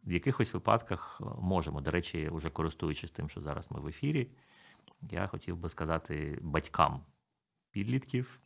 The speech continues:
що коли ваша дитина звертається до вас з проханням, е, "Знайди мені психолога", то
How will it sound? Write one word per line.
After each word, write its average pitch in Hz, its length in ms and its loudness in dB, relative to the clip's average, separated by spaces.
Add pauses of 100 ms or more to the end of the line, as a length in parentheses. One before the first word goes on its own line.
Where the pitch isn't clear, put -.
(180)
що - 140 -12
коли 82 340 -4
ваша 80 300 -2
дитина 78 360 -6
звертається 73 600 -4
до 76 140 -6
вас - 300 -6 (180)
з - 100 -16
проханням, 73 760 2 (280)
е, - 40 -12 (240)
"Знайди 76 300 -2
мені 80 240 -8
психолога", 120 680 -2
то 92 360 -4